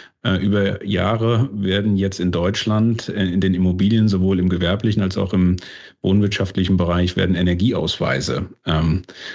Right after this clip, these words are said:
fleißig produziert, wo wirklich sehr, sehr gute und, und verwertbare Daten natürlich, ähm, und wichtige Daten natürlich erhoben werden.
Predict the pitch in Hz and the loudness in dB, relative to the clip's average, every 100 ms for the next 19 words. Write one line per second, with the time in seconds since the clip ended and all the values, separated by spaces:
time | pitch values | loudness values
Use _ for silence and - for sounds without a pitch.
0 | - - 87 92 92 92 98 92 85 - | -14 -4 0 0 0 -2 0 0 0 0
1 | 120 120 101 92 90 113 - 107 - - | 0 0 0 0 2 0 0 -2 -2 -6
2 | - 98 92 98 101 98 113 113 110 92 | -4 -2 0 0 0 0 0 2 2 0
3 | - _ _ 107 107 95 92 92 92 95 | -4 _ _ -4 -2 -2 0 0 0 -2
4 | - 92 98 101 95 92 92 90 101 - | 0 0 0 0 0 2 0 0 0 2
5 | 98 90 - 92 90 90 - 98 87 87 | 2 0 -2 0 0 -2 -4 -4 0 2
6 | 90 98 92 98 113 85 85 107 90 95 | 2 2 2 0 0 0 0 -2 0 0
7 | 87 92 85 - 107 98 117 110 113 131 | 0 0 0 -2 0 2 2 2 2 2